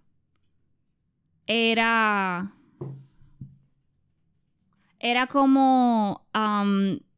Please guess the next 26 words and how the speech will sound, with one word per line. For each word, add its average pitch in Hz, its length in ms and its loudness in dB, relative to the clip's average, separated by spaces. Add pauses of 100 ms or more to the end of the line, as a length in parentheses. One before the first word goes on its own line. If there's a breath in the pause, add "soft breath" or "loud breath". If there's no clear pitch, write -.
(120)
pa' 233 180 2
ella 233 140 2
era 285 140 2
un, 294 240 0
un, 254 800 0
un 262 200 6
corte. 240 560 0 (320)
Pa' 226 200 -2
ella 269 280 0
eso 277 320 -2
significaba, 262 840 0
no 240 240 0
necesariamente 392 580 -4
tú 277 160 -6
y 294 60 0
yo 294 80 0
no 294 80 -2
podemos 240 300 -8
ser 254 80 -12
amigos, 269 380 -8
pero 202 240 -4
era 208 180 -2
como 269 200 0
una 269 120 2
especie 240 400 -4
de, 202 360 -2